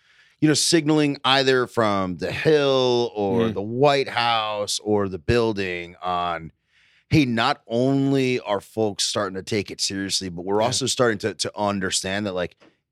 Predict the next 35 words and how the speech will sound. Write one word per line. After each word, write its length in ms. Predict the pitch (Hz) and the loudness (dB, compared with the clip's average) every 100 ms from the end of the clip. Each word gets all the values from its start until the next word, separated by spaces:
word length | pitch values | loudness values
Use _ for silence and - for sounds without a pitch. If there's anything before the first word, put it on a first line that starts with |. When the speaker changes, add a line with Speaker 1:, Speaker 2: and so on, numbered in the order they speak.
| - | 0
Speaker 1:
it's 220 | 120 - | 2 2
a 60 | |
strategic 720 | 143 - 139 - 123 107 110 78 | -2 0 -2 0 -4 -2 -4 -4
lever. 400 | 82 95 76 64 | 0 0 -2 -10
And 160 | 76 | -8
if 140 | 85 95 | -8 -8
it's 140 | 85 | -8
a 20 | |
strategic 540 | - - - 113 120 - | -6 -6 -4 -4 -6 -2
lever 300 | 107 110 101 | 0 0 -2
for 260 | - 85 | -4 0
us, 420 | 113 82 71 - - _ _ _ | 2 0 -4 -6 -8 _ _ _
it's 220 | - - | -14 -10
an 60 | 90 | -12
attack 420 | 80 - 76 - | -8 -6 -4 -4
surface 320 | - 85 85 | -6 -6 -8
for 200 | - 90 | -6 -6
an 80 | 80 | -6
adversary, 520 | 76 78 - 90 87 | -8 -6 -4 -2 -4
vice 260 | 104 160 110 | 0 0 0
versa. 320 | 101 69 - _ | -4 -4 -10 _
Speaker 2:
Right, 240 | 127 131 - _ | 0 0 -2 _
Speaker 1:
Right. 100 | - 107 | -2 0
Speaker 2:
right. 60 | |
Speaker 1:
And 80 | 107 | 0
it's 160 | 104 123 | -2 0
a, 40 | |
Speaker 2:
Yeah. 140 | 123 | 2
Speaker 1:
it's 120 | 123 110 | 2 -2
a 40 | |
tool 360 | - 196 190 131 | -2 2 4 2
we 120 | 113 | -2
could 160 | 120 | -2
be 80 | 98 | 0
leveraging. 460 | 110 113 76 - | 2 2 -2 -18